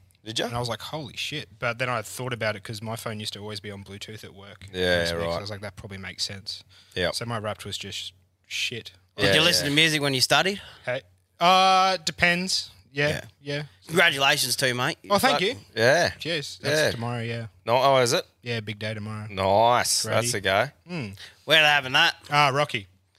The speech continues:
Speaker 3: Rock Vegas.
Speaker 2: Uh, Rock, yeah, Rock Vegas. Um, it's gonna be, I've gotta wear, like, the whole gown and shit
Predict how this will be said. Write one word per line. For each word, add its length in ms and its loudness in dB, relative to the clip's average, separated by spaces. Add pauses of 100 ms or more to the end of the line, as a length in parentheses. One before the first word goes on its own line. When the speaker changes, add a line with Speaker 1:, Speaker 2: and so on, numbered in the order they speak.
(460)
Speaker 3:
Rock 160 -2
Vegas. 460 2
Speaker 2:
Uh, 40 0
Rock, 140 -2
yeah, 160 4
Rock 220 -2
Vegas. 280 -10
Um, 280 -10 (100)
it's 100 -14
gonna 180 -6
be, 240 -8 (440)
I've 80 -16
gotta 160 -4
wear, 140 0
like, 160 -4
the 80 -8
whole 240 -4
gown 380 -4
and 120 -6
shit 240 -4